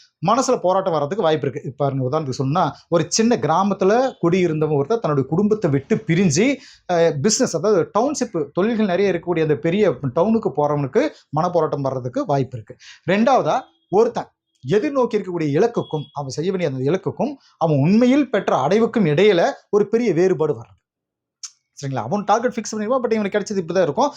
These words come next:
So, அப்ப வந்து ஒரு பெரிய வேறுபாடு வரும். மூணாவது, ஒன்றுக்கொன்று, அதாவது ஒன்றுக்கொன்று பொருந்தாத பல இலக்குகளை வாழ்க்கையில அடைய முயல்றது, அது ஒரு காரணமா சொல்றது. சரி, அடுத்ததா மன போராட்டங்களின் வகைகள், மூன்று வகைகள் நமக்கு இருக்கு. அந்த மூன்று வகைகள் பாத்தீங்கன்னா,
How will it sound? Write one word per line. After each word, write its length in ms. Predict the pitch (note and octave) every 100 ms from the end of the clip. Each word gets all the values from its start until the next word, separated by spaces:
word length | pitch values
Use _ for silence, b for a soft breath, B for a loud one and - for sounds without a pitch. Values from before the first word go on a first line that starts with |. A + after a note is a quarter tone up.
| B
So, 180 | B B3
அப்ப 220 | G3+ C4+
வந்து 140 | A#3+ B3
ஒரு 120 | F3+
பெரிய 240 | F#3 F3+
வேறுபாடு 320 | D3 C3 B2
வரும். 160 | G2+ - b b -
மூணாவது, 500 | G#3+ C4 F#3 C#3 B3 - -
ஒன்றுக்கொன்று, 560 | G#3 A#3 G#3+ D#3 C#3
அதாவது 240 | C#3 A#3 G#3+
ஒன்றுக்கொன்று 560 | A#3 C#4 C#4 A3+ A3+
பொருந்தாத 440 | A3 F#3+ F#3+ F3 E3
பல 160 | D3+
இலக்குகளை 400 | D3+ G3+ G#3+ G3+
வாழ்க்கையில 400 | C#3 E3 G3+ G3
அடைய 380 | G3 C3+ E3+ F#3
முயல்றது, 460 | C#3 C#3 C3 C3 B3 D4 B B
அது 140 | E3 D3+
ஒரு 80 |
காரணமா 260 | C3 C#3 C3
சொல்றது. 300 | - G2+ F#2 _ b b
சரி, 220 | - C#3+ -
அடுத்ததா 380 | F3+ A#3+ E3+ A3 -
மன 380 | C#3 F3+ C#4 C#4
போராட்டங்களின் 640 | G3 G3 - C#3+ F3 G3
வகைகள், 600 | B2+ C3+ A3+ G#3+ D#3+ - _ _ _ -
மூன்று 340 | F3 C4+ A#3
வகைகள் 360 | D3+ D#3 D3+ F#3+
நமக்கு 300 | B2 A#2 -
இருக்கு. 220 | - -
அந்த 180 | D3 D3
மூன்று 300 | F3+ C#4+ B3
வகைகள் 400 | F#3 G#3+ D#3+ D3+
பாத்தீங்கன்னா, 280 | G3+ G3+